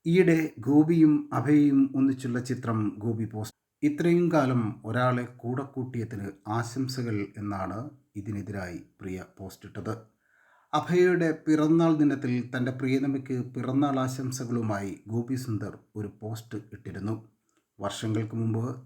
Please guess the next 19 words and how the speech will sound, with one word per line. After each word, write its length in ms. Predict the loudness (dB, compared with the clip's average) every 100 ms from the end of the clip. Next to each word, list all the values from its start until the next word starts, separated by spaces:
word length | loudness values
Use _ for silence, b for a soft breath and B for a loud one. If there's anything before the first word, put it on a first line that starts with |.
| -2
താജ്മഹലിനു 760 | 2 2 2 0 0 0 2 4
മുമ്പിൽ 380 | 4 4 2
വെച്ച് 220 | 2 -2 -6
പകർത്തിയ 600 | -8 -8 -10 -6 -4 -4 -6 B B B B 2
ഗോപിയും 680 | 4 8 8 8 4 -2 -2
അഭയും 540 | 0 4 6 6 6
ഒരുമിച്ചുള്ള 500 | 2 2 0 -2 -4
ഒരു 120 | -2 -4
ചിത്രം 420 | -6 -8 -4 -4
പങ്കുവെച്ചുകൊണ്ടാണ് 1080 | -2 0 2 0 -4 -6 -6 -4 -2 -2 -6 -10 _ _
ഗോപി 280 | -10 -6 -6
സുന്ദർ 440 | -6 -8 -8 -10 -12 -10
ആശംസകൾ 640 | -8 -8 -8 -10 -10 -12
നേർന്നത്. 500 | -10 -10 -8 -6 -8 -10 _ _ b b b b b
അഭയെ 460 | -4 -2 0 0 -2
കെട്ടിപ്പിടിച്ചിരിക്കുന്ന 1000 | -4 -6 -6 -4 -2 -2 -4 -4 -2
ഗോപിയുടെ 640 | -2 -4 -2 0 -2 -4 -8
ചിത്രമായിരുന്നു 840 | -12 -12 -8 -6 -6 -8 -8 -10 -6
അത്. 220 | -4 -4